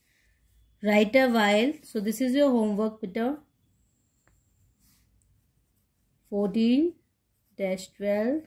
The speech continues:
dash twenty. So what you have to do in this exercise? Now write in your own words The steps for the formation of a butterfly. Take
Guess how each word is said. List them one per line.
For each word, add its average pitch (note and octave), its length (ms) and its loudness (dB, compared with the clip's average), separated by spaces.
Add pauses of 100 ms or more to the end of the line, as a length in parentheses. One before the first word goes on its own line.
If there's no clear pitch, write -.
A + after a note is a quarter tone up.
(240)
dash F3+ 320 -8 (120)
twenty. - 440 -14 (640)
So A#3 180 -2
what A#3+ 180 4
you C#4 140 4
have C4 200 2
to C4+ 60 -4
do B3 160 0
in B3 160 4
this B3+ 140 0
exercise? C4+ 680 0
Now A#3+ 680 2
write A3 400 0
in D4 160 4
your C#4+ 220 2
own C#4 400 4
words A3+ 460 0 (420)
The A3+ 180 0
steps C4 420 -2 (240)
for A3+ 120 -4
the A3+ 120 -2
formation A#3 580 0
of A3+ 160 -2
a C4+ 80 2
butterfly. G3 800 -2 (1160)
Take D4+ 400 2